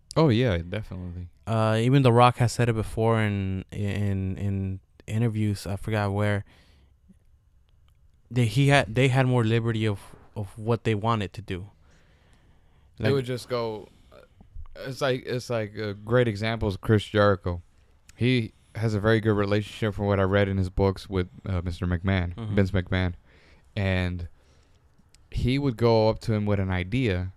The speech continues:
Speaker 1: just to give him a heads up. McMahon would say, you know, "Go with it." Or sometimes McMahon would have an idea and Jericho would just try to <laughs> run with that. As shitty of an idea it was, or as good of an idea it was,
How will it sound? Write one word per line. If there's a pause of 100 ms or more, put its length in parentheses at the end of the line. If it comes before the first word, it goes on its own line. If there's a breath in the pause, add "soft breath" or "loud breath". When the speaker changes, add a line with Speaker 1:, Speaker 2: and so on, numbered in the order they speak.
(720)
Speaker 1:
just
to
give
him
a
heads
up. (840)
McMahon
would
say,
you
know, (760)
"Go
with
it." (300)
Or
sometimes
McMahon
would
have
an
idea
and
Jericho
would
just
try
to
<laughs>
run
with
that.
As (360 soft breath)
shitty
of
an
idea
it
was,
or
as
good
of
an
idea
it
was,